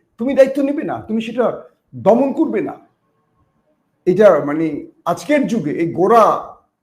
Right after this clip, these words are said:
এই কাঠমোল্লা গোঁড়াদের কথা শুধু মানে কি বলবো, ঘৃণা আসে মুখে এখন। কত বড় এরা মানে মূর্খ।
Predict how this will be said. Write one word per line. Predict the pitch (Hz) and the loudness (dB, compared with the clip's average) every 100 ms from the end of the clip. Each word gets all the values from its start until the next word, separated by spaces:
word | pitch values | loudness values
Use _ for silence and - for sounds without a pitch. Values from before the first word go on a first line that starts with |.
| _ _ | _ _
এই | 165 | -10
কাঠমোল্লা | 156 185 214 - 240 233 233 | -6 -2 -2 0 0 2 0
গোঁড়াদের | 165 170 214 196 240 - | 0 2 2 2 0 -2
কথা | 185 160 190 | -4 -4 -8
শুধু | - 185 175 165 160 | -8 -10 -10 -12 -10
মানে | 175 | -8
কি | 175 262 | -8 -8
বলবো, | 175 139 131 113 - | -6 -8 -10 -14 -2
ঘৃণা | 269 294 | 2 2
আসে | 190 - 156 | 0 -4 -12
মুখে | 120 - | -14 -16
এখন। | 98 _ _ _ _ _ _ _ _ _ _ | -20 _ _ _ _ _ _ _ _ _ _
কত | 208 208 | -8 -4
বড় | 208 208 208 | -2 0 0
এরা | 180 190 | 0 0
মানে | 160 147 160 170 156 - - - _ | -2 -4 0 0 0 -4 -14 -20 _
মূর্খ। | 143 254 - 139 | 2 4 2 -4